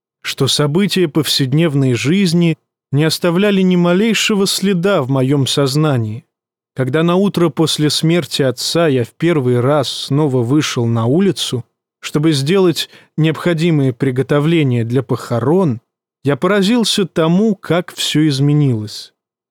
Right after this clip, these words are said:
Железная решётка закрывала проход в наш сад. Сквозь её прутья я увидел большой куст акации, там, где однажды посадил росток.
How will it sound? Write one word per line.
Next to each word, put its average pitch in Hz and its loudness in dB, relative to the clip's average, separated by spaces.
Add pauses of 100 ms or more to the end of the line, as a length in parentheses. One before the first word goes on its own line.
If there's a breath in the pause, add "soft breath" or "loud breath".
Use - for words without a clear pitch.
(120)
Железная 185 0
решётка 165 0
закрывала 131 0
проход 131 -2
в 123 -4
наш 139 0
сад. - -4 (380 loud breath)
Сквозь - 0
её 120 2
прутья 127 0 (280 soft breath)
я 120 0
увидел 170 2
большой 139 0
куст - -4
акации, 151 -4 (340)
там, 208 0 (360)
где 127 0
однажды 175 0
посадил 147 0
росток. - -4